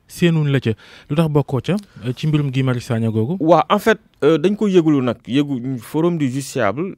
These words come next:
Speaker 2: yëgaluñ leen li nga xam tey moom mooy conférence de presse boobu.
Speaker 1: Lu xew, euh, sa diggante ak grand yi? Xanaa
Speaker 2: Waaw,
Speaker 1: nga
Speaker 2: xam,
Speaker 1: tàmbalee six?
Speaker 2: waaw, xam nga nag, bon, parfois,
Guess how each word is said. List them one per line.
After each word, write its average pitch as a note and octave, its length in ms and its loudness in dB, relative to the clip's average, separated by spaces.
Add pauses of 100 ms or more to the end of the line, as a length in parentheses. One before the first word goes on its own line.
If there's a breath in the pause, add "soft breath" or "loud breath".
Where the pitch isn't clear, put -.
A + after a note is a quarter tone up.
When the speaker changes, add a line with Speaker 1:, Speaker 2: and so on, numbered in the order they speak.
(120)
Speaker 2:
yëgaluñ D#3+ 640 0
leen D3 320 -4 (260)
li A#2+ 100 -10
nga C3 80 -10
xam B2 260 -8
tey C3+ 140 -6
moom B2 160 -8
mooy A#2 160 -6
conférence A2 460 -6
de G2 80 -6
presse G2+ 240 -8
boobu. A2 140 -4
Speaker 1:
Lu D3+ 60 4
xew, D#3+ 300 0
euh, C#3 160 0
sa C#3+ 140 -4
diggante C3+ 340 -4
ak B2 140 -6
grand B2+ 220 0
yi? A#2+ 60 -2
Xanaa C#3+ 200 0
Speaker 2:
Waaw, D3+ 100 6
Speaker 1:
nga D3 60 4
Speaker 2:
xam, D3+ 180 2
Speaker 1:
tàmbalee C#3 160 6
six? - 420 -4
Speaker 2:
waaw, D#3+ 180 6
xam A#3+ 180 2
nga A#3+ 80 8
nag, A3+ 180 4
bon, F#3+ 180 4
parfois, G3+ 540 2